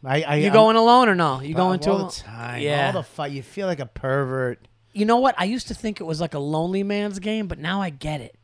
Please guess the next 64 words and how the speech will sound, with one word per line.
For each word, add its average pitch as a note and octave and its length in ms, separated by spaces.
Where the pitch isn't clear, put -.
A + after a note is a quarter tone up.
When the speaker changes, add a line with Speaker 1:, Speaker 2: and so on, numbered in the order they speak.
Speaker 2:
Now A3 180
I B3 120
get G3 280
it. C3 100
You E3+ 140
know A#3+ 80
why? C4 220
Because A#3 300
you D4 60
can't - 300
talk E3 240
to D#3+ 120
a C#3 40
friend D3 320
during E3 240
the E3 60
movie F3+ 260
anyway. F3+ 380
It's - 160
the G#3+ 200
after C#4 360
thing D#3+ 220
that D#3 80
you C#3+ 100
talk, C#3+ 480
right? G#3 400
You A3+ 120
Speaker 1:
Well F3 80
Speaker 2:
talk C#4 220
afterwards. F3+ 500
"Oh, G3+ 60
let's G3 180
go A3 100
get G#3 140
a G3+ 40
coffee," G#3+ 460
or, G3+ 40
you G3+ 140
know, G3+ 60
you G3+ 140
go G3+ 140
walking. G3 360
"Hey, G3 80
what'd F3 180
you F#3 60
think E3+ 180
of F#3+ 80
the F3 60
thing? E3+ 280
What'd F#3 160
you F#3+ 60
think?" G3 240
You G3 60
know, G#3+ 80
when A#3 140
you're D4 140
in D#4+ 100
there, B3+ 140
it's G#3+ 120
kind B3 220
of G#3+ 80
alone. G3+ 400
And D#3+ 140
I, D#3+ 220